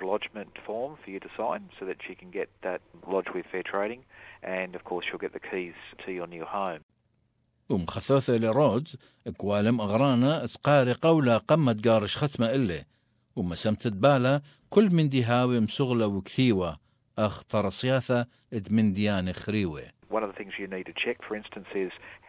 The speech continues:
Speaker 1: how long will the lease be for? Will it be for six months? Will it be for twelve months? You also need to make sure that, uh, you understand if there's repairs to be done, you need to make sure you get that in writing so that, um, you know, it's very clear what's been agreed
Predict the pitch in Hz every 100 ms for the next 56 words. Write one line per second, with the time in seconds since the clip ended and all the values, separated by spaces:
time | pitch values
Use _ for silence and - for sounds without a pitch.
0 | 117 107 98 98 92 87 87 87 - 87
1 | - 92 82 82 87 87 - 85 - -
2 | - 101 98 - - 95 90 92 85 -
3 | - 101 104 131 160 - - - 90 95
4 | 92 - 95 92 92 - 90 87 85 -
5 | 92 - 101 92 92 90 85 - - 92
6 | 87 87 95 90 87 - 92 92 87 -
7 | - 78 82 - 90 90 85 107 113 -
8 | 101 95 104 101 101 - 95 95 92 90
9 | 85 - 92 87 82 90 87 85 82 87
10 | 87 87 78 _ - 85 85 - - 85
11 | 82 82 82 - 90 82 - 85 82 -
12 | - 87 - - 82 80 85